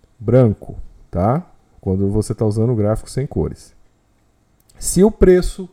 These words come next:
de abertura, tá, pessoal, for maior do que o preço de fechamento, significa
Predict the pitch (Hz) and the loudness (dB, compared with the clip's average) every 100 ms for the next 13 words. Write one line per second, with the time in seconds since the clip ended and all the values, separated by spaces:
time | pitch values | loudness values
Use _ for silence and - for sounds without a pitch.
0 | _ _ _ _ _ _ 127 101 107 127 | _ _ _ _ _ _ -14 -4 0 2
1 | 139 143 143 - 123 117 90 87 - - | 4 2 0 -2 0 2 0 -2 -8 -16
2 | - _ _ _ _ _ _ 85 92 - | -20 _ _ _ _ _ _ -4 -2 0
3 | - 95 71 _ _ _ - - 120 127 | -2 -4 -10 _ _ _ -14 -6 -4 -4
4 | 175 190 123 123 170 139 95 - 95 - | -2 2 6 6 4 0 -6 -10 -6 -2
5 | 98 101 - - 85 - 82 101 123 107 | -2 -4 -10 -8 -8 -6 -6 -4 -4 -6
6 | - 87 98 - 113 | -10 -8 -8 -10 -12